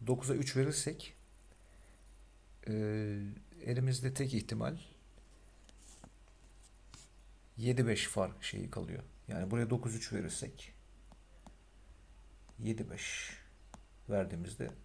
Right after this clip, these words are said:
her şey okey oluyor. Herkes mutlu oluyor. İki, üç, dört, beş, altı, yedi, sekiz, dokuz hepsini kullanmış oluyoruz. Yine de işimizi garanti alalım.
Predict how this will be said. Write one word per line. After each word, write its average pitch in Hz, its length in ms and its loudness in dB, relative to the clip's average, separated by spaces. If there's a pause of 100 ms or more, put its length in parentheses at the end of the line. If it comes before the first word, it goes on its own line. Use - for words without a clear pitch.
(1600)
her 123 140 0
şey 127 180 0
okey 110 280 0
oluyor. 101 260 -2 (1040)
Herkes 113 380 -2
mutlu 113 240 0
oluyor. 95 220 2
İki, - 300 -4
üç, - 360 -4
dört, 98 280 0
beş, - 300 -2
altı, 104 340 0
yedi, 87 280 -2
sekiz, 107 420 -4
dokuz - 300 -4
hepsini 117 300 -2
kullanmış 107 420 0
oluyoruz. 90 420 -6 (1200)
Yine 160 220 8
de 170 60 10
işimizi 170 320 4
garanti 151 380 6
alalım. 135 260 6